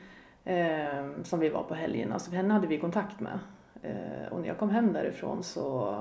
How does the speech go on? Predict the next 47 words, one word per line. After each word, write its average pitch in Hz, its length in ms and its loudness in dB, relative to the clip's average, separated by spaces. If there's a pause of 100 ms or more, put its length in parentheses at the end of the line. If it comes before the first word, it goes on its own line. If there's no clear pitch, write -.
(180)
fick 185 240 -4
jag 170 100 2
ju, 151 340 2
eh, 160 60 -6 (580)
tjugo 170 320 0
frågor. 185 540 0 (140)
Ja, 190 120 2
hur 190 140 0
mycket, 170 800 0 (300)
jag 208 100 -4
skulle, 214 200 4
liksom, 202 240 4
redovisa 185 640 4 (680)
hur 185 160 4
mycket 170 300 0
mat 202 260 2
jag 262 80 4
hade 262 140 4
ätit, 262 640 2
hur 165 100 -4
mycket 156 260 -6
frukost. 320 720 6
Och 175 80 4
jag, 175 120 4
liksom, 269 640 4 (160)
vart 208 200 4
ju 190 40 2
jättestressad 196 680 4
över 101 200 2
det - 100 -4
där. - 60 0
Så 190 140 0
jag 185 200 6
försökte 262 360 2
ju 226 60 4
pränta 196 280 6
in 254 220 6
det 135 100 4
i 151 60 0
mitt 151 200 -4
huvud, 185 320 2
liksom, - 280 -6
att 170 180 -4
hur 180 60 4
mycket 175 160 0
har 165 80 -2
jag 175 100 0